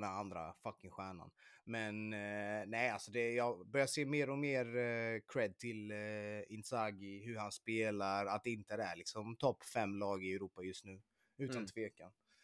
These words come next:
Speaker 1: Eh, och det är nog därför man blir extra lack när vi förlorar såna här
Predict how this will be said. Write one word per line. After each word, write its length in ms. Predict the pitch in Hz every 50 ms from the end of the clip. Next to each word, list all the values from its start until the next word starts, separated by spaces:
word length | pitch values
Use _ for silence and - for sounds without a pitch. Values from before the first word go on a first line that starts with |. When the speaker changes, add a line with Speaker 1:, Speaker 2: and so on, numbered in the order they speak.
| - - - _ -
Speaker 1:
Eh, 960 | 104 98 95 95 95 92 92 92 92 92 92 92 92 92 90 92 90 87 87 90 87 85 - _ _ _ _ _ _ _ _ _ _ _ _ _ _ _
och 140 | - 113 104
det 100 | 123 127
är 40 | 127
nog 200 | 139 139 135 -
därför 420 | 156 156 135 - - 120 113 110
man 420 | 107 123 123 117 117 113 113 110 107
blir 260 | 131 147 143 135 127 -
extra 400 | - 156 - - - - 107 104
lack 280 | 135 156 127 123 - -
när 200 | 120 120 113 107
vi 100 | 98 98
förlorar 380 | - - 123 131 127 113 101 95
såna 200 | - 117 110 104
här 300 | 98 98 92 92 87